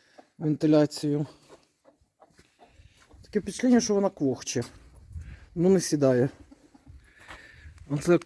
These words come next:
кожного ранку так приходиш. Опа! Конденсат. І туди вона два метри.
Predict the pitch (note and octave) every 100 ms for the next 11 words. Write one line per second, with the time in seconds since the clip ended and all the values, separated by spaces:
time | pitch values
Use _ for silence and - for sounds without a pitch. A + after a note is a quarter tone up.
0 | _ G#3 F3+ F3 F3+ E3 D#3+ D#3+ D3 D3+
1 | - - - G3 D#3+ - - - - -
2 | - - - F#3 - C3 C3+ - - _
3 | _ - - - - - _ E3+ E3+ D#3+
4 | D#3 - C3 B2 - - - - - -
5 | _ _ _ - - - - _ - -
6 | - - _ _ - - _ F#3+ D#3 C3
7 | - - - _ _ _ _ - - -
8 | - - - _ - - - F#3 G#3 G3
9 | F3 G3 F#3 F3+ F3 F3 F3 E3+ E3 F3
10 | F3